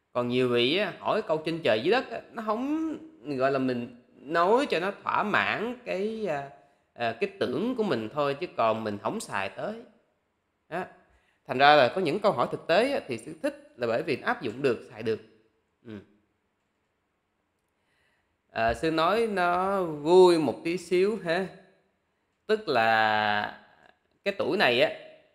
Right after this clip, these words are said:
cái tuổi này chỉ có hai đường thôi. Một là ở với nhau không hợp, ly hôn. Hai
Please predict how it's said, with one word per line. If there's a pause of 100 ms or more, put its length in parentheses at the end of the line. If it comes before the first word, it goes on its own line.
(600)
cái
tuổi
này
chỉ
có
hai
đường
thôi. (1200)
Một (720)
là (680)
ở
với
nhau
không
hợp,
ly
hôn. (1000)
Hai